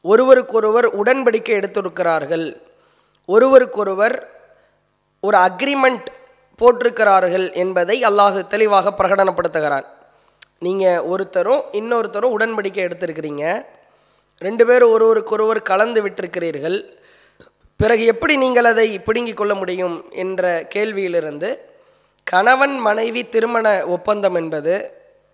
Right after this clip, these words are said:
அது ஒரு மிகச்சிறந்த உடன்படிக்கை. ஒருவர் இன்னொருவரிடத்தில் உடன்படிக்கை எடுக்கிறார்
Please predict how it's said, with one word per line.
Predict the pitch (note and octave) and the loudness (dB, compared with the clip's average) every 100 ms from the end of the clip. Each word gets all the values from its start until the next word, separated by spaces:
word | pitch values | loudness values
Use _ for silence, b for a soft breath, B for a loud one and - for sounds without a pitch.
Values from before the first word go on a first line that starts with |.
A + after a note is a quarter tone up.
| _ - | _ -8
அது | F3+ G#3+ | -4 -2
ஒரு | G#3 G3 F#3 D#3+ - - | -2 -2 -2 -4 -6 -10
மிகச்சிறந்த | F3 G#3+ G3 A3 A#3+ A3+ | -6 -6 -2 -2 0 0
உடன்படிக்கை. | G3 G#3 G3 E3+ D#3 F3+ B3+ - - b b b _ _ | 0 -2 -4 -6 -6 -6 -6 -10 -20 b b b _ _
ஒருவர் | - G3 A3+ B3+ C4+ | -4 4 6 6 2
இன்னொருவரிடத்தில் | B3 A#3+ C4+ C4 A#3 A3 G#3+ - A#3+ B3+ - | 0 4 6 6 4 0 -2 -2 -4 -4 -4
உடன்படிக்கை | G#3+ A#3+ C4 A3+ G#3 A3+ | 0 0 2 0 0 -2
எடுக்கிறார் | G3 - F3 D#3+ | -2 -2 -2 -2